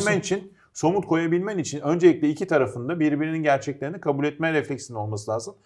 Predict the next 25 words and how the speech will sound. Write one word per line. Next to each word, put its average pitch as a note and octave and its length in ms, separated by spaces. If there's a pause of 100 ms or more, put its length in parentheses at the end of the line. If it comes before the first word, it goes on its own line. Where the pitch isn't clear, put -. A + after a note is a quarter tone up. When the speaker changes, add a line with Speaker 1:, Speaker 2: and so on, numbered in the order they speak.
(160)
Speaker 2:
Böyle E3 220
bir C#3+ 60
refleks C#3+ 360
yok. A2+ 200 (180)
İkincisi F#3+ 680 (120)
hakem A3 380
yorumcularının F3+ 680
hemfikir F3+ 340
olabilmesi C#3 600
lazım. B2 320
Hiçbir F#3+ 260
hemfikir G2+ 460
değil. E2 140 (260)
Anlatabiliyor G3 460
muyum? B2+ 140
Sana D#3 220
göre, F#3 260
bana D3 140
göre F3 180
olan C3+ 260
bir B2 60
meselede C3 600 (220)
bunu F3+ 400 (100)
ancak F#3+ 460
sen, G3 240